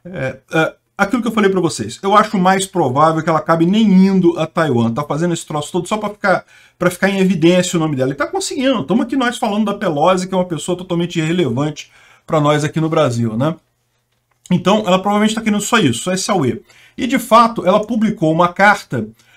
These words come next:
aqui, ó, ah, hoje, né, de madrugada, dizendo que ela tá fazendo uma delegação congregacional, uma delegação de deputados que vai, é, visitar a região da, da, do Pacífico, que vem, o que inclui visitas a Singapura, Malásia, Coreia do Sul e Japão.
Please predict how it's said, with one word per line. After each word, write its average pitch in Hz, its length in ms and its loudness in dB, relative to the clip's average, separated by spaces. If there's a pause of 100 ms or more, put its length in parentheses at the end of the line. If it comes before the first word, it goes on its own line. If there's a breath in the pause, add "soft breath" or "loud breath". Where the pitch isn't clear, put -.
(140 soft breath)
aqui, 151 280 -4
ó, 117 200 -2
ah, 123 520 0
hoje, 220 640 2
né, 156 180 0
de 143 140 -4
madrugada, 151 640 2
dizendo 175 400 2
que 180 400 -2 (240 loud breath)
ela 156 180 2
tá 180 140 2
fazendo 180 560 2
uma 175 240 4
delegação 160 720 2
congregacional, 156 960 0
uma 226 140 0
delegação 202 440 -2
de 175 80 0
deputados 170 760 0 (320 soft breath)
que 170 100 -2
vai, 175 220 4
é, 139 380 -4
visitar 160 640 2
a - 20 -4
região 147 540 0
da, 135 220 4
da, 123 260 2
do 117 140 -4
Pacífico, 226 880 0 (340 loud breath)
que 185 140 0
vem, 185 300 2
o 180 120 -2
que 220 360 4
inclui 226 600 4
visitas 147 600 2
a 127 60 -2
Singapura, 214 720 0
Malásia, 175 600 4
Coreia 160 360 0
do 151 100 -4
Sul 170 280 -2
e 180 40 -2
Japão. 190 460 -2